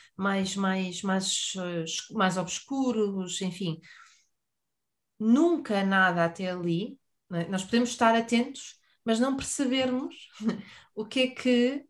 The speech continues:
uma criança que até aos, vá, não sei, doze anos, onze anos,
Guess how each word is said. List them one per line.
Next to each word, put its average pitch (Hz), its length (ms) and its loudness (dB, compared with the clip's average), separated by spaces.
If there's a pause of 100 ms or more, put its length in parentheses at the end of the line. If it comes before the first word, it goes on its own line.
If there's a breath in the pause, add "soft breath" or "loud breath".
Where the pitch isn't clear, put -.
uma 208 160 -2
criança 220 600 2
que 214 440 -2
até 185 220 -4
aos, 180 520 -4
vá, 165 480 -4
não 170 140 -4
sei, 165 400 -2
doze 180 440 -2
anos, 170 360 -2
onze 185 320 -4
anos, 175 540 -6